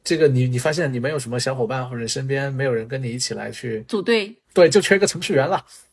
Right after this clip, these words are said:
Speaker 1: 那这时候 FinCap 的这个主办方这边也会给你去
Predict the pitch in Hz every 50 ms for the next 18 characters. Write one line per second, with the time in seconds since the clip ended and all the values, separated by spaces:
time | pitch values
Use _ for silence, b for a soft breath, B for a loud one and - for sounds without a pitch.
0 | b b b b - - - 262 202 180 170 156 143 135 131 - - - - 185
1 | 180 180 190 190 165 147 131 131 127 131 143 139 135 131 127 123 120 120 113 110
2 | - 120 117 135 135 123 139 135 139 139 139 127 131 127 117 110 110 107 - 160
3 | 147 127 - - 123 127 127 117 110 - - - 123 117 113 113 110 110